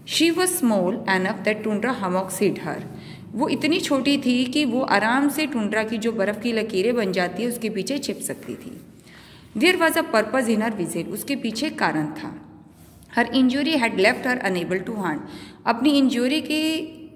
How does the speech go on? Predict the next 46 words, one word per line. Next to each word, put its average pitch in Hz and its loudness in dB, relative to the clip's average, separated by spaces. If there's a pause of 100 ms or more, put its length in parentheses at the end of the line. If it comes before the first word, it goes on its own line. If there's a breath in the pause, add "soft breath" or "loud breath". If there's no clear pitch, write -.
(140)
वजह 202 2
से 277 0
वो 233 -2
शिकार 226 0
नहीं 220 2
कर 175 -2
पा 143 -6
रही - -10
थी। - -12 (400 loud breath)
She 320 0
could 320 4
not 330 0
keep 240 0
up 240 -2
with 233 0
Nanuk 185 0
the 233 -2
polar 170 0
bear 180 0
either. 151 -4
अब 196 0
वो 233 2
नानुक 220 2
पोलर 202 2
बियर 185 -2
के 190 -4
साथ 175 -4
भी 160 -8
नहीं 180 -2
रह 180 -4
पा 175 -4
रही 170 -4
थी। 160 -8 (560 loud breath)
Sometimes 349 2
Nanuk 214 0 (400 loud breath)
left - 4
scraps 208 0
from 208 2
his 240 -2
own 262 2
hunts 196 0
and 185 -2
the 220 -2
fox 185 0
ate 160 -4
well. 151 -4